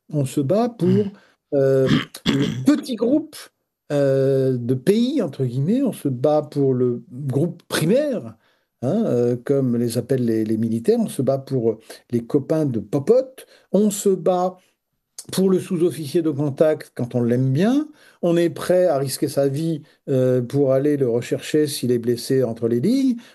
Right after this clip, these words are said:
Speaker 1: On se bat pour, euh, l'officier, sous-lieutenant, lieutenant, s'il est un bon officier et qu'il a gagné la confiance de, de ses soldats.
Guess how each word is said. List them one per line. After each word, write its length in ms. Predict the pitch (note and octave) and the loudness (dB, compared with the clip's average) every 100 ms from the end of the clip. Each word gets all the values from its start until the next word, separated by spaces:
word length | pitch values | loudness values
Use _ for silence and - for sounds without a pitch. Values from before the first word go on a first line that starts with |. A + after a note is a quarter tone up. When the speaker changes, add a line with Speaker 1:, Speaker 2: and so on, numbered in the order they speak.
| _ | _
Speaker 1:
On 140 | E3 | -2
se 160 | C#3+ E3+ | 0 0
bat 440 | D#3+ E3 E3 D#3 D#3 _ - _ | 0 2 2 0 -4 _ -20 _
pour, 560 | - B3 B3+ A#3 E3+ B2 - _ | 0 2 4 2 0 -4 -12 _
euh, 640 | - C#3 C3+ C3 C3 C3 C3 | 0 2 2 2 2 2 2
l'officier, 880 | C#3 D#3+ - D3 - F3 E3+ E3+ E3 | 2 0 -4 -8 -4 0 4 4 2
sous-lieutenant, 520 | C#3+ D3 D3 D3 E3 | 0 -2 -2 -2 -2
lieutenant, 520 | D#3 C#3+ C#3 D#3+ D#3 | 0 0 0 0 0
s'il 420 | C#3+ - - G3 F3 | 0 -2 0 0 0
est 220 | E3 - | 0 0
un 80 | D3 | 0
bon 220 | C#3 D#3 | 2 0
officier 760 | D3+ D3 C#3 - D#3+ D#3+ D#3 C3 | -2 -4 -10 -2 0 2 2 -2
et 80 | |
qu'il 180 | A#2+ C3 | -4 -2
a 80 | B2+ | -2
gagné 300 | A#2+ B2 B2+ | 0 0 0
la 100 | A#2+ A#2 | 0 -2
confiance 580 | B2+ B2+ C#3+ C#3 B2+ | -4 -4 -2 0 -2
de, 240 | A2 A2 A#2 | -2 -2 -4
de 140 | A#2 | -6
ses 140 | A#2+ C3 | -6 -6
soldats. 460 | - A#2 A#2+ A3 | -6 -2 0 -2